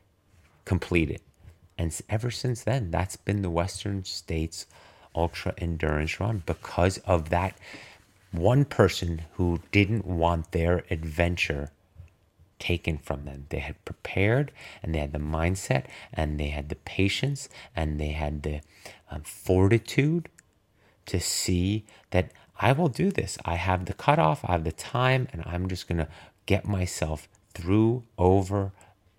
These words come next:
and on terrain to the finish line. And very similarly with the athlete in Belgium and so forth, I am doing very similar. Um, in a few weeks, I'm gonna join, um,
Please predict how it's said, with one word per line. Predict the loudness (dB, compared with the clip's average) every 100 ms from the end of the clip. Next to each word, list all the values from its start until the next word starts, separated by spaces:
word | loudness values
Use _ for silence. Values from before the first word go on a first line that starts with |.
| _ _ _
and | -2 -2
on | -2 0 0
terrain | -2 0 0 2 0 -2 -6 -10 -20 -20 -10
to | -6
the | -6
finish | -6 -6 -6 -8 -10
line. | -12 -14 -16 -20 _ _ _ _ _ _ _ -12 -2
And | 2
very | 6 6 6
similarly | 2 2 2 4 4 4 2 -4 -12 -2
with | -2 0
the | 2
athlete | 4 2 2 2
in | 4 4
Belgium | 2 2 0
and | -2
so | -2 -2
forth, | -2 -2 -4 -4 -18 -20 -2
I | 4 6
am | 6
doing | 4 4 4 6
very | 6 6
similar. | 4 0 0 0 -2 -8 -20 -20 -4
Um, | 0 0 2
in | 2
a | 2
few | 2 4
weeks, | 4 2 -2 -6
I'm | -4
gonna | 0 0
join, | 0 0 2 2 0 -6 -18 -20 -8
um, | -4 -4